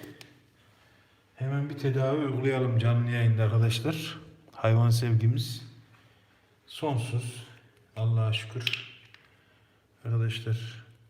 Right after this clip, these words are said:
Genta göz damlası arkadaşlar. Hayvanımızın gözünde sıkıntı var. Bismillahirrahmanirrahim.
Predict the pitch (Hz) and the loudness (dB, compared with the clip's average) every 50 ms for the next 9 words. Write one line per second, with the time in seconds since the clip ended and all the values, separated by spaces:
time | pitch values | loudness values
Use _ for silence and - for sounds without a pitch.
0 | _ _ _ - - 110 113 113 - - 131 117 113 - - - - - - - | _ _ _ -6 -2 0 0 0 0 -2 -2 -2 -2 -2 -4 -8 -12 -16 -20 -20
1 | - - - _ _ - - - _ _ _ - - 120 117 117 113 113 117 117 | -20 -20 -20 _ _ -20 -20 -20 _ _ _ -2 0 4 4 6 6 6 6 4
2 | 113 107 107 104 - 107 104 95 107 104 104 104 101 - - - 107 110 - - | 4 4 4 0 0 -4 -6 -4 -4 -6 -6 -4 -6 -6 -6 -4 -4 -4 -4 -8
3 | - - - 110 110 113 113 113 113 117 113 110 - 107 104 104 107 110 113 110 | -10 -4 -2 0 2 2 4 4 4 4 4 2 0 -2 -4 -2 0 2 2 4
4 | 110 110 107 104 110 110 - - - - 107 107 - 107 98 101 104 101 104 - | 4 4 2 2 0 -2 -4 -6 -6 -6 -6 -4 -4 -6 -8 -8 -10 -10 -14 -16
5 | - - 110 104 104 101 95 98 104 104 101 98 104 107 98 98 98 98 98 101 | -12 -8 -6 -6 -4 -4 -4 -4 -4 -6 -4 -4 -6 -6 -6 -6 -6 -6 -6 -6
6 | 101 107 110 113 | -4 -4 -6 -6